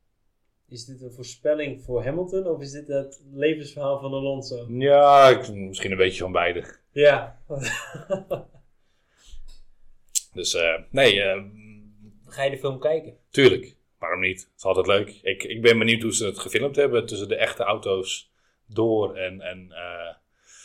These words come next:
Speaker 2: wat je daarvan te zien krijgt.
Speaker 1: Ja,
Speaker 2: Het, het
Speaker 1: misschien
Speaker 2: schijnt
Speaker 1: is
Speaker 2: ook
Speaker 1: de Vries dan niet een keertje niet laatst.
Speaker 2: <laughs> Het schijnt dat er inderdaad, eh, veel van het paddock, eh,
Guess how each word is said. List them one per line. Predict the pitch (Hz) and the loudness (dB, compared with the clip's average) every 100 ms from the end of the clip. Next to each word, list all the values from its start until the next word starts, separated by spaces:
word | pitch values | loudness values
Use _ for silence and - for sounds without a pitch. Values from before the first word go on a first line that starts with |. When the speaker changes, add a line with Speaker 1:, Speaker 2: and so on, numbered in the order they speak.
| - _ | -20 _
Speaker 2:
wat | - 95 | -4 -2
je | |
daarvan | - 98 123 | 4 4 4
te | 139 | 0
zien | 123 143 | -2 -2
krijgt. | 131 117 104 - _ _ | 2 2 2 -6 _ _
Speaker 1:
Ja, | 110 | -18
Speaker 2:
Het, | 98 | -14
het | - | -10
Speaker 1:
misschien | 113 | -8
Speaker 2:
schijnt | - 101 101 | 0 0 4
Speaker 1:
is | 107 | 2
Speaker 2:
ook | 104 | 0
Speaker 1:
de | |
Vries | - 127 | -6 -6
dan | - 120 | -6 -6
niet | 139 160 127 | -8 -12 -14
een | 123 | -16
keertje | 123 113 | -16 -16
niet | 113 151 | -16 -14
laatst. | 175 170 160 - - | -12 -12 -16 -20 -8
Speaker 2:
<laughs> | - - - - _ _ - - - - - - - _ - - _ _ 113 | -8 -6 -8 -10 _ _ -20 -20 -16 -16 -16 -20 -20 _ -20 -20 _ _ -20
Het | 107 104 | -18 -6
schijnt | - 107 113 | 2 4 4
dat | 104 95 | 2 0
er | 92 | -4
inderdaad, | 98 98 95 101 - | -4 0 0 0 -6
eh, | 98 92 87 90 92 | -16 -14 -14 -14 -14
veel | - 127 123 117 95 | -4 0 0 0 -6
van | - 95 | -8 -8
het | 92 - | -10 -4
paddock, | 104 95 87 | -4 -2 -6
eh, | - | -10